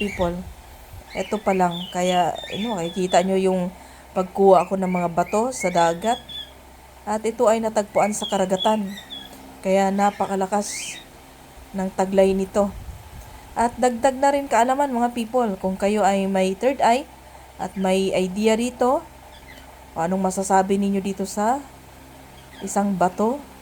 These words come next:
na mayroong mukha. Ah, ito hindi natin mawari. Kung anong taglay nito pa. Yan, oh. Ilapit natin.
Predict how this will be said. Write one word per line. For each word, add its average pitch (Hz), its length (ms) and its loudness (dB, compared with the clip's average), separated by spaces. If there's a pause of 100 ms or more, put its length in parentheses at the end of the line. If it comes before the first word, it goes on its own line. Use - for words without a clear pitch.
na 190 160 -4
mayroong 208 560 0
mukha. 208 480 -2 (1600)
Ah, 180 480 -6
ito 208 240 -8
hindi 190 320 -4
natin 190 320 0
mawari. 214 480 2 (1400)
Kung - 80 -10
anong 180 320 -4
taglay 185 320 -2
nito 185 320 -4
pa. 196 240 -4 (1400)
Yan, 180 240 -2
oh. 160 160 -4 (2000)
Ilapit 160 560 -2
natin. 147 400 -4